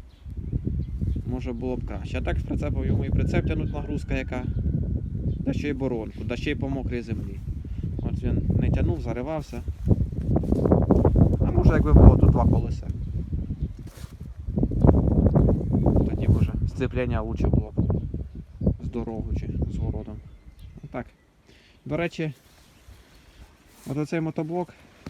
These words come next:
ми купили рік назад. Рік назад, да. Йому вже рік і місяць, по-моєму. Прошлий год навесні купляли.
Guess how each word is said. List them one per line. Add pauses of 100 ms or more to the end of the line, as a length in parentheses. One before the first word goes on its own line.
(200)
ми
купили (1500)
рік
назад. (560)
Рік
назад,
да. (800)
Йому
вже (100)
рік (240)
і
місяць,
по-моєму. (1080)
Прошлий
год
навесні
купляли.